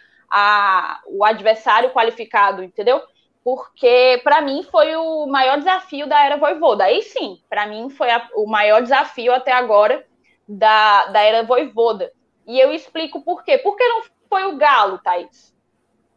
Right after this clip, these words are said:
Porque eu acho que contra o Galo, a gente entrou, a gente chegou lá pra disputar um, um jogo, sendo a primeira rodada,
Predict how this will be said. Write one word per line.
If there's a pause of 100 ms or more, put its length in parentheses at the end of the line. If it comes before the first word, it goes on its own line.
(520)
Porque
eu
acho
que
contra
o
Galo, (480)
a
gente (500)
entrou,
a
gente
chegou
lá
pra
disputar
um,
um
jogo, (220)
sendo
a
primeira
rodada,